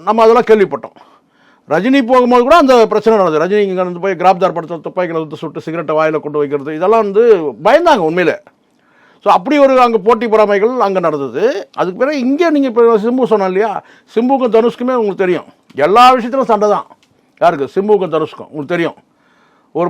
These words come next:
பொண்ணுக்கு ரெண்டு பேருமே அடிச்சுக்கிட்டாங்க. கடைசியில அந்த பொண்ணு வந்து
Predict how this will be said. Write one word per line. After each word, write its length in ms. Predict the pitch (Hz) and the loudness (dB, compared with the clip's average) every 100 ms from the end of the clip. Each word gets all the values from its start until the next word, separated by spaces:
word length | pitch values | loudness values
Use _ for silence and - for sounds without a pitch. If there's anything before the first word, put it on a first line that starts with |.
| 165 | 0
பொண்ணுக்கு 300 | 208 202 208 196 185 | 2 4 6 4 4
ரெண்டு 160 | 190 | 2
பேருமே 220 | 202 196 190 | 2 0 -2
அடிச்சுக்கிட்டாங்க. 500 | 156 185 175 180 233 277 - _ _ 185 | -2 -4 -2 0 0 -4 -8 _ _ -2
கடைசியில 300 | 190 214 196 | 2 4 4
அந்த 140 | 180 156 | 2 -4
பொண்ணு 200 | 196 208 | -2 -2
வந்து 120 | 185 | -2